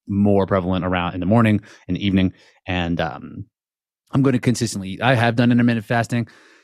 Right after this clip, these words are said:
and it's okay. It's great. Again, if it's great if you wanna lose fat, if you, if you have body composition goals, like, this is a, that's a strategy that I will deploy if I need to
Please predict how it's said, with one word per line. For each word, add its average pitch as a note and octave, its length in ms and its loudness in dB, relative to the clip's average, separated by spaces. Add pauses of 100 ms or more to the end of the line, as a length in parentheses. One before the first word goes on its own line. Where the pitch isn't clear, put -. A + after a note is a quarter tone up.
(140)
and B2 100 2
it's D3+ 160 0
okay. C3 500 2 (240)
It's G2+ 140 -12
great. G2 400 -2 (100)
Again, F2+ 360 -6 (200)
if - 140 -10
it's - 140 -12
great D3 180 2
if E3 100 0
you D#3+ 60 4
wanna D#3+ 140 6
lose D#3 180 4
fat, D3 320 0
if G2+ 140 -10
you, G#2 100 -2
if G2+ 140 -4
you G#2+ 60 2
have F#2+ 100 -2
body A2 220 2
composition B2 520 0
goals, B2+ 360 2
like, F#2+ 100 -6
this - 160 -6
is G2+ 140 -4
a, G2+ 60 -6
that's A2 200 -6
a G2+ 60 -6
strategy G#2 380 0
that F2 160 -6
I G2 120 0
will G2 180 0
deploy A2+ 540 0
if B2 140 0
I F#2 160 -2
need F#2+ 220 -4
to F#2 520 -2